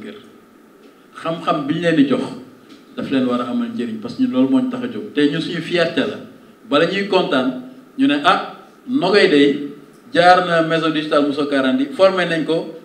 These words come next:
léegi ma nga bërëb sàngam di liggéey, wala ma nga bërëb sàngam tijji na, euh, entreprise am di liggéey."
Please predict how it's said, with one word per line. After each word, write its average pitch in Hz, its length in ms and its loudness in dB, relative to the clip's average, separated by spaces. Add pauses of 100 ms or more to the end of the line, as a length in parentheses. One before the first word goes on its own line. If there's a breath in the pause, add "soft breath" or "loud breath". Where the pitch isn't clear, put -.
léegi 180 260 2
ma 185 120 -4
nga 185 100 -2
bërëb 175 240 -2
sàngam 208 360 2
di 185 100 -2
liggéey, 147 500 2
wala 151 160 4
ma 165 160 -2
nga 180 100 -2
bërëb 180 320 -4
sàngam 214 400 0
tijji - 220 -10
na, 180 100 -6 (1120)
euh, 151 220 0
entreprise 143 360 -2
am 123 100 0
di 123 80 -2
liggéey." 107 260 -10